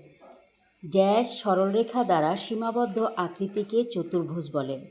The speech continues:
কয়টি সরলরেখা দ্বারা? চারটি সরলরেখা দ্বারা সীমাবদ্ধ আকৃতিকে চতুর্ভুজ বলে।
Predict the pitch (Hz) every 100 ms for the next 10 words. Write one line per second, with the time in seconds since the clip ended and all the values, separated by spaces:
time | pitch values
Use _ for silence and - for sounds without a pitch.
0 | - 202 208 214 214 214 214 220 233 240
1 | 254 254 202 190 - - 233 - 185 165
2 | 165 175 175 185 156 151 160 233 - _
3 | _ _ - - 220 220 214 233 190 226
4 | 226 170 147 - 180 185 202 233 359 -
5 | - 156 160 139 147 143 143 123 131